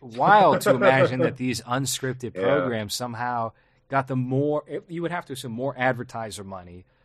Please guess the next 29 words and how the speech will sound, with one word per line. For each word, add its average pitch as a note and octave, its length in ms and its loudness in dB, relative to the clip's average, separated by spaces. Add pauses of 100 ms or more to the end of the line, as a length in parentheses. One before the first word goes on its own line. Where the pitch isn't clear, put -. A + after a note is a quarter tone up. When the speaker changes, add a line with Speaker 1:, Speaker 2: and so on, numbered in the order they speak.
(120)
Speaker 1:
than A#2+ 160 -8 (100)
anything C3 560 -8
that A2+ 220 -16
Warner G#2 280 -12
Brothers D3 340 -10
is C#3+ 120 -12
doing. D#3 260 -14
We're A2+ 80 -14
talking C#3+ 220 -14
about E3 120 -4
Speaker 2:
What? B3+ 140 6
So A4+ 60 -4
Speaker 1:
billion - 160 2
Speaker 2:
now - 160 6
Speaker 1:
dollar - 100 6
Speaker 2:
they, G3+ 100 4
Speaker 1:
companies. - 500 -6 (360)
Speaker 2:
so F3 180 2
Discovery D#3+ 460 4
owns C#3+ 400 4
Bugs B2+ 320 2
Bunny A#2+ 400 2
now? D3+ 340 -2
Is C3 160 -4
that A#2+ 300 2
Speaker 1:
Yeah. A#2+ 160 0
Speaker 2:
what A#2+ 80 -2
you're A2+ 140 -6
saying? B2+ 520 0